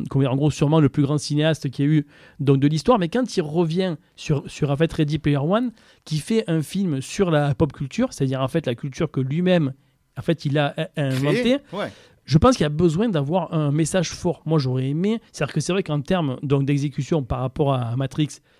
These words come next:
Speaker 1: c'est, c'est très, très bien, c'est vachement mieux, tu vois. Mais en termes de, donc, de message, ce que ça porte,
Speaker 2: Je suis
Speaker 1: en fait,
Speaker 2: évidemment
Speaker 1: c'est,
Speaker 2: pas d'accord.
Speaker 1: c'est un film qui porte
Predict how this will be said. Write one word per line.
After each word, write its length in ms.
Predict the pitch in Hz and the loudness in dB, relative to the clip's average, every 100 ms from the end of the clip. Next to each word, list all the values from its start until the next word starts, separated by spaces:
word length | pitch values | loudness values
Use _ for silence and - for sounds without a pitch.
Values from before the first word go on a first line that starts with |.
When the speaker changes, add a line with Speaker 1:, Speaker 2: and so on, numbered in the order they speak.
| _ _ _ | _ _ _
Speaker 1:
c'est, 420 | - - 120 107 98 | -12 -10 -8 -8 -10
c'est 360 | - 135 107 - | -10 -10 -10 -12
très, 120 | - | -10
très 140 | 123 160 | -4 -2
bien, 160 | 196 | -2
c'est 140 | 165 127 | -4 -6
vachement 240 | 120 160 | -4 0
mieux, 180 | 190 208 | 2 2
tu 140 | - | 2
vois. 140 | 190 196 - - | 0 0 -12 -10
Mais 220 | 156 190 247 | -2 2 2
en 100 | 180 | 0
termes 240 | 170 202 | -2 0
de, 260 | 156 151 214 | 0 -2 -4
donc, 240 | 165 156 139 | -4 -2 0
de 100 | 139 | 0
message, 480 | 151 143 190 233 - | 0 -2 -4 -4 -10
ce 140 | - | -12
que 120 | 143 | -8
ça 160 | 143 147 | -6 -6
porte, 360 | - 202 - 214 | -4 -6 -4 -10
Speaker 2:
Je 20 | |
suis 340 | _ _ - - - | _ _ -20 -12 -8
Speaker 1:
en 60 | |
fait, 100 | - | -2
Speaker 2:
évidemment 60 | 220 | -2
Speaker 1:
c'est, 60 | |
Speaker 2:
pas 100 | 135 | -2
d'accord. 260 | 120 123 131 | -6 -8 -10
Speaker 1:
c'est 360 | - - 170 160 | -12 -6 -4 -2
un 80 | 147 | 0
film 180 | 220 | -2
qui 120 | - 143 | -2 -2
porte 360 | - 180 - | -2 -2 -6